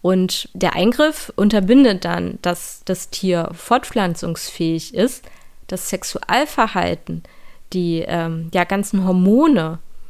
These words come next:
das bleibt jedoch unverändert. Also das heißt, die weibliche Katze würde beispielsweise weiterhin rollig werden,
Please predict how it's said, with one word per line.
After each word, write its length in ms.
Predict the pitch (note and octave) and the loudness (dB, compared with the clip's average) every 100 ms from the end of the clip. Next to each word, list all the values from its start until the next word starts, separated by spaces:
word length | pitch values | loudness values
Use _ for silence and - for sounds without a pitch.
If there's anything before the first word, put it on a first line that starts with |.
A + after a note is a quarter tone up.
| - - | -14 -10
das 220 | - - | -8 -8
bleibt 560 | - F3+ F3+ B3 - - - | -4 0 2 2 0 -12 -12
jedoch 480 | - G3 A3+ A3+ | 0 2 4 2
unverändert. 880 | - A3+ C#4 - - D#3+ D#3 D#3+ - | 2 4 4 2 -2 -2 -4 -8 -6
Also 160 | F3 F3 | -6 -4
das 260 | E3+ - | -6 -4
heißt, 440 | F3+ E3+ F3 - - - - _ - - | 0 0 -2 -8 -18 -20 -20 _ -20 -8
die 120 | F3+ | 0
weibliche 460 | D#3+ D#3+ F#3+ A3 B3+ | 0 0 0 2 2
Katze 540 | C4 B3+ - D4+ A#3+ | 2 -2 0 0 0
würde 220 | F3 F#3 G3 | 2 2 2
beispielsweise 840 | - E3+ - F#3+ - E3 E3+ F3+ | 0 -2 -2 -6 -2 -2 0 0
weiterhin 680 | E3+ E3+ F#3 F#3+ G#3+ G#3+ - - - | 0 0 0 0 2 0 -4 -18 -14
rollig 460 | E3 F3+ A#3 A#3+ - | -4 4 4 4 0
werden, 360 | E3 - D#3+ | -4 -4 -8